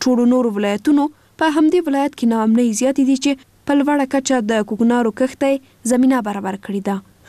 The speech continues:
د راپورونو په اساس، تیر کال په هلمند ولایت کې یو سلو څلور څلوېښت زره هکتاره ځمکه کې کوکنار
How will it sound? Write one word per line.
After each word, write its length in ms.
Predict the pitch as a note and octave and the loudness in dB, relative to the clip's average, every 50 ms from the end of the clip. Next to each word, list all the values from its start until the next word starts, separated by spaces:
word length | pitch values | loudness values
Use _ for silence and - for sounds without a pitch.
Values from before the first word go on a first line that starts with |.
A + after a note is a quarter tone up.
| - - - A#3+ | -12 -4 -2 0
د 80 | A#3+ A3 | 0 0
راپورونو 400 | G3 G3+ G#3 G3+ G3 G3+ G3 - G#3+ | -2 -2 -4 -4 -4 -6 -6 -6 -8
په 100 | G3+ G#3 | -6 -6
اساس، 320 | - - B3+ C4 C4 C4 - - - - _ | -2 -2 -2 -2 -2 -4 -10 -16 -20 -10 _
تیر 180 | - C#4 C4 B3+ C#4+ | -2 -2 -2 0 0
کال 160 | C#4+ C#4 C4 C4+ C4 | 0 0 0 0 -2
په 160 | B3 A#3+ B3 | 0 0 0
هلمند 340 | B3 B3+ B3+ B3+ B3 A#3+ A3+ - | 2 2 2 2 0 -2 -4 -4
ولایت 340 | G#3 G#3 A3 B3 C4+ C4+ C4+ - | -4 -2 0 0 0 -2 -2 -2
کې 80 | C#4+ C4+ C4+ - - - _ - C#4+ | -2 -2 -4 -10 -20 -8 _ 0 2
یو 100 | D4 D4+ | 2 2
سلو 240 | C#4 - C#4+ C4+ C4 - - | 0 0 0 -2 0 0 -2
څلور 320 | C4+ C4+ D4 D4+ D4+ C4+ - | 0 2 2 2 0 0 -2
څلوېښت 420 | C4 A#3 A3 G3+ A3+ A3+ G#3 A3 A3+ | -2 -2 0 0 -2 -2 -2 -2 -4
زره 160 | G#3+ G#3+ G3+ G#3 | -4 -2 -2 -4
هکتاره 420 | G3+ - _ B3+ B3+ B3 A#3+ A3 A3 B3 | -6 -4 _ -2 0 0 -2 0 2 2
ځمکه 220 | C4 C#4+ C#4 D4 C#4 - | 0 2 0 -4 -2 0
کې 60 | C#4 C#4 C4+ - _ _ _ _ - | -2 -2 -4 -8 _ _ _ _ -14
کوکنار 440 | A3+ - B3 B3+ C#4 D4 C#4+ A3 - | -4 0 0 2 2 2 0 -2 -6